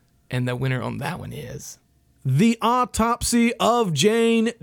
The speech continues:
Speaker 2: Doe. Well deserved.
Speaker 1: Well deserved. And I'm glad I squeezed that viewing in last night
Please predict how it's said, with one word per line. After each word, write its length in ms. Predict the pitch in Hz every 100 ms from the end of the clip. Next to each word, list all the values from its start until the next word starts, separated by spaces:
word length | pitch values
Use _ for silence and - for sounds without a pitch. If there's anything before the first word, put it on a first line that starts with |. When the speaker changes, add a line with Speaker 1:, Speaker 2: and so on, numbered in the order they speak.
| 156
Speaker 2:
Doe. 600 | 196 247 240 202 165 143
Well 320 | 139 185 240
deserved. 600 | 190 135 143 110 95 120
Speaker 1:
Well 580 | 139 139 147 143 139 135
deserved. 400 | 135 127 139 131
And 80 | 143
I'm 140 | 147 160
glad 460 | 156 160 147 143
I 100 | 147
squeezed 680 | 143 - - 165 165 160 143
that 180 | 143 107
viewing 380 | 160 147 139 131
in 220 | 127 123
last 280 | 123 123 -
night 400 | 127 127 117